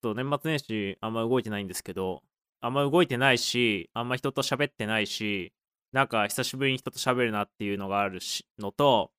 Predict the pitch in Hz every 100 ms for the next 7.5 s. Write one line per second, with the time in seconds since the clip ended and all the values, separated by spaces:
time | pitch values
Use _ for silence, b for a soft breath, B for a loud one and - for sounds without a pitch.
0 | _ _ _ _ _ - 139 - 113 104
1 | 104 101 95 98 _ _ _ _ _ _
2 | _ _ _ _ _ _ - 147 196 190
3 | 196 190 208 170 147 139 127 117 143 160
4 | 127 123 120 113 - 113 104 151 156 151
5 | 151 139 180 151 - 113 110 - 123 123
6 | 123 120 107 95 90 - 92 92 98 117
7 | 127 113 113 98 87